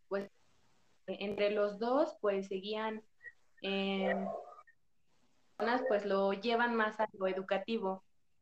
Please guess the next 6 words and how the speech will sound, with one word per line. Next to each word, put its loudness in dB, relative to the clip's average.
Pues, -6
entre 2
los 2
dos 2
puede 0
rel-, 0